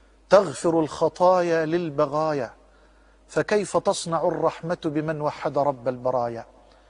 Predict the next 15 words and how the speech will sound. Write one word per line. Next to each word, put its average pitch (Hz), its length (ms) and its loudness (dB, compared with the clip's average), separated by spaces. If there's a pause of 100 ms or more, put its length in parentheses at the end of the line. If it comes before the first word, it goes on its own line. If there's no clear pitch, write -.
(500)
أركز 202 440 4
على 180 200 6
هذا 175 400 4
لأنني 180 560 0
ألمح 175 420 0
قسوة 156 500 -2 (840)
وجفوة 160 560 4 (1800)
في 202 160 4
كثير 240 380 6
من 196 140 2
طلابنا. 185 580 2 (1500)
إذا 202 260 8
أعفى 247 220 6
الطالب 220 440 6
لحيته 196 600 2